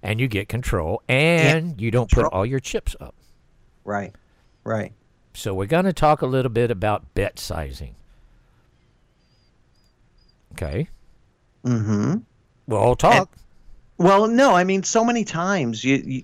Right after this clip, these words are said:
Speaker 2: you know, I, I think what has caused some of the challenges in bet sizing is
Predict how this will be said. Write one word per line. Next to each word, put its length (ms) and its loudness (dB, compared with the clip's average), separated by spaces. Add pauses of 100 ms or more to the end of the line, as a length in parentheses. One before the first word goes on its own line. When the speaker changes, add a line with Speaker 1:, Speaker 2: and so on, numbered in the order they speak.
Speaker 2:
you 240 2
know, 300 4
I, 260 4
I 100 2
think 340 0
what 240 0 (140)
has 240 -4
caused 420 0
some 180 -2
of 60 -2
the 60 -2
challenges 720 -4
in 160 -2
bet 240 0
sizing 560 0
is 400 -4